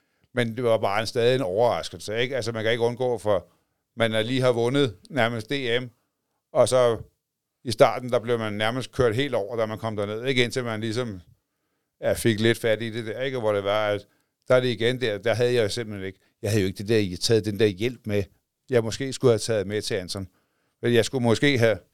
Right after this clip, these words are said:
det kan man altid være bagklog, ikke? Men jeg skulle måske bare have lukket øjnene og trukket ti tusind kroner med op af lommen, og fundet en eller anden dygtig,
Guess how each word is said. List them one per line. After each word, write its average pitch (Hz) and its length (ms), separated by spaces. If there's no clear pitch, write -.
det 123 100
kan 117 100
man 104 100
altid 104 160
være 117 80
bagklog, 98 520
ikke? 139 120
Men 110 200
jeg 117 140
skulle 131 160
måske 117 200
bare 113 200
have 110 240
lukket 123 340
øjnene 123 460
og 98 380
trukket 113 460
ti 151 180
tusind 120 280
kroner 120 240
med 120 120
op 107 200
af 107 360
lommen, 107 280
og 120 120
fundet 139 400
en 123 60
eller 120 160
anden 117 220
dygtig, 156 440